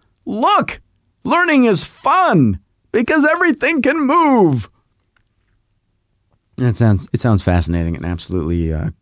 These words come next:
unnecessary. But you know what? <laughs> It's okay, 'cause we're gonna bring up a generation of kids that look at the millennials and go, "Wow, those guys are so uptight."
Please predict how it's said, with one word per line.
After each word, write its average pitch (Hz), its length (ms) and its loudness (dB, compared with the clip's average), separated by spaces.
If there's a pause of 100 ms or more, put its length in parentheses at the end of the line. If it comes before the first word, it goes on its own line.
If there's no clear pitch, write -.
(160)
unnecessary. 80 680 -6
But 104 240 -2
you 131 80 0
know 127 140 0
what? 123 180 0 (300)
<laughs> - 160 -4
It's 196 180 0
okay, 156 460 0 (440)
'cause 170 200 2
we're 247 320 2
gonna 269 240 0
bring 220 480 -2
up 214 280 -2
a 147 120 0
generation 196 680 0
of 151 160 -4
kids 180 300 0
that 160 140 0
look 170 200 0
at 165 100 -4
the 156 80 0
millennials 175 800 2
and 139 120 2
go, 131 160 2
"Wow, 135 300 -2
those 110 220 0
guys 117 280 -4
are 107 100 -2
so 113 280 0
uptight." 131 440 -4